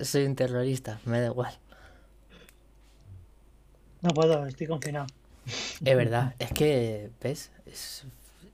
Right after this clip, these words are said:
Speaker 1: Es... Soy libre y a la vez no. Eh,
Speaker 2: Claro,
Speaker 1: pero
Speaker 2: en
Speaker 1: bueno.
Speaker 2: libertad o comunismo.
Speaker 1: Eso
Speaker 2: O
Speaker 1: es.
Speaker 2: virus.
Speaker 1: O virus.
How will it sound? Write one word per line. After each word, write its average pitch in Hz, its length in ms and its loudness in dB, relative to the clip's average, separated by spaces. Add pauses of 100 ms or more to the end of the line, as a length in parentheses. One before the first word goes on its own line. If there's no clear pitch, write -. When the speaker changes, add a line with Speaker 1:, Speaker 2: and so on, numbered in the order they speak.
(140)
Speaker 1:
Es... - 200 -8
Soy 151 300 4
libre 185 280 8
y 175 60 8
a 135 60 6
la 127 80 4
vez 156 360 -2
no. 131 320 -2 (220)
Eh, 110 200 -6 (1200)
Speaker 2:
Claro, 120 240 -4
Speaker 1:
pero 117 120 -2
Speaker 2:
en 127 200 0
Speaker 1:
bueno. - 0 -
Speaker 2:
libertad 131 480 2
o 147 80 0
comunismo. 131 580 -8 (540)
Speaker 1:
Eso 160 280 4
Speaker 2:
O 165 40 8
Speaker 1:
es. 143 260 4
Speaker 2:
virus. - 60 -12 (680)
Speaker 1:
O 110 40 -12
virus. 110 500 -10